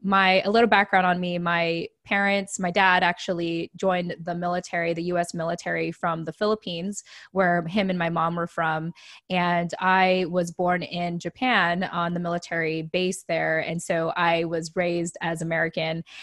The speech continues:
And about ten years in, I had unfortunately lost my dad while he was on active duty. So, uh, my family is considered a Gold Star family, which means that you lost a family member while they were on active duty in the military.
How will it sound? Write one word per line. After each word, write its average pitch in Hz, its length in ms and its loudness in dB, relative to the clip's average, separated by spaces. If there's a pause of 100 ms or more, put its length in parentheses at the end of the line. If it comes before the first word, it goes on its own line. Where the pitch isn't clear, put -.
(180)
And 180 320 6
about 214 400 6
ten 208 220 4
years 190 320 2
in, 196 340 2
I 175 180 2
had 185 160 2
unfortunately 175 680 -2
lost 165 300 0
my 160 120 -2
dad 165 440 2
while 165 200 2
he 180 160 -2
was 170 160 -2
on 165 160 -2
active 175 380 -6
duty. 240 420 -2 (260)
So, 190 520 6
uh, 180 140 6
my 185 200 4
family 185 400 2
is 175 100 -2
considered 175 380 0
a 165 60 -4
Gold 170 280 0
Star 160 220 -2
family, 156 600 -8
which 180 220 -6
means 170 220 -6
that 160 300 0
you 185 120 0
lost 170 240 0
a 170 60 -6
family 160 300 -4
member 160 520 -4
while 160 240 2
they 160 120 -2
were 160 60 -2
on 156 180 -2
active 160 300 -6
duty 160 380 -4
in 165 100 -6
the 165 60 -4
military. 165 720 -6